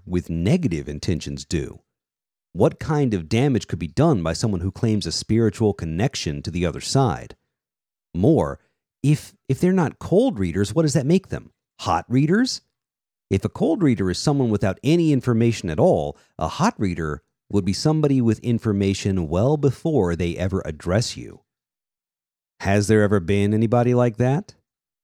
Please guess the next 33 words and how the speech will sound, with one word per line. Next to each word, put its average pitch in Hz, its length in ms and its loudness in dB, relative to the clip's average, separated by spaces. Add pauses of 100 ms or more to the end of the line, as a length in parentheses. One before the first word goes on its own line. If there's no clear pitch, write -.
(100)
Oh, 98 300 2
you 101 260 0
bet. 90 380 -2 (520)
Lots 98 280 2
of 120 80 -2
them. 71 200 -10 (640)
For 127 140 2
now, 110 420 2 (380)
let's 175 260 2
consider 208 380 0
the 110 100 0
case 95 480 -2 (140)
of 87 160 -2
one 98 120 2
of 95 60 0
the 95 80 0
most 95 240 0
famous 143 600 0 (100)
hot 120 360 -2
reading 92 460 -2
religious 92 600 2
con 123 380 0
men 76 260 -4
to 98 120 0
ever 73 160 -6
live, 85 500 2 (580)
Peter 110 580 0 (100)
fucking 80 680 -4 (120)
Popoff. - 720 -6 (1120)
You 214 160 4
might 190 240 6
be 131 120 2
thinking, 113 500 0